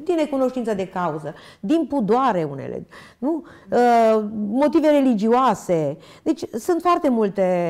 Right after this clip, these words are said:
uh, motive pentru care nu se prezintă și neglijența, bineînțeles că și asta este. Chiar femei bine educate și toți și care, uh, ar putea să fie conștiente de această problemă, ne-, o neglijează.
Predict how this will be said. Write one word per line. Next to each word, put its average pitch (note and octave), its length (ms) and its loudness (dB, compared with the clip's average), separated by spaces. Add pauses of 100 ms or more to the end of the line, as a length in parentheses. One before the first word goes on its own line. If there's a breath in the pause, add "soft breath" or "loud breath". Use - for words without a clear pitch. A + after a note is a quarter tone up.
(320)
uh, F3+ 100 0
motive G#3 340 -2
pentru G3 220 -4
care G3 180 0
nu G#3+ 60 0
se G#3+ 120 -4
prezintă G3 220 -2
și D4 120 -6
neglijența, D#4 680 2
bineînțeles G#3 520 -2
că E3 100 -6
și G3 160 -4
asta C3 280 -6
este. C#3 240 -10
Chiar G3+ 180 -2
femei G3 420 -2 (300 loud breath)
bine G3+ 200 0
educate F3+ 460 -2
și E3+ 160 -8
toți A#3 260 0
și F#3 80 -8
care, D#3+ 420 -4 (340 loud breath)
uh, E3+ 160 0
ar F3 140 2
putea F#3+ 340 0
să G#3 100 0
fie D#4 220 2
conștiente B3 640 0
de E3+ 80 -2
această E3+ 840 -2
problemă, D4 600 -2
ne-, D4 220 -2
o D4 160 2
neglijează. G#3 800 -2